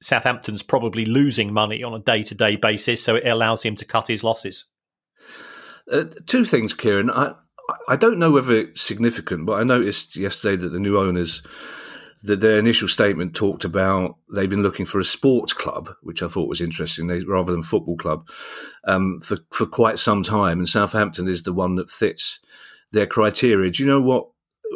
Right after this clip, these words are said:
Speaker 2: what criteria they would be talking about? Why is Southampton a good, a good buy for these people when it, they're implying that they've been looking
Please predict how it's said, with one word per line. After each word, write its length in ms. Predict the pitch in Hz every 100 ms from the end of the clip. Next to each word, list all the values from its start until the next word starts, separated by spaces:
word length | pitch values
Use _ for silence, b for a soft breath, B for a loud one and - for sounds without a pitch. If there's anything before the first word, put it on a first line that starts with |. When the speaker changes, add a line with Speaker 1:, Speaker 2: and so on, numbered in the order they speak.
| - - -
Speaker 2:
what 220 | - 110 -
criteria 580 | 127 110 - 123 113
they 120 | 110 107
would 120 | 104
be 80 | 98
talking 260 | 120 110
about? 120 | 95
Why 140 | 110 127
is 100 | 123
Southampton 520 | 139 117 110 98 98
a 60 | 98
good, 260 | 110 101 - B B B
a 80 | 101
good 260 | 92 113
buy 220 | - 107 101
for 120 | 85
these 160 | 85
people 380 | - 87 82 95 87 101 98
when 160 | 101
it, 140 | 104 - B B B
they're 120 | 110
implying 560 | 110 107 - 135 104 90
that 80 | 95
they've 160 | 95
been 200 | 101 101
looking 460 | 104 - 98 98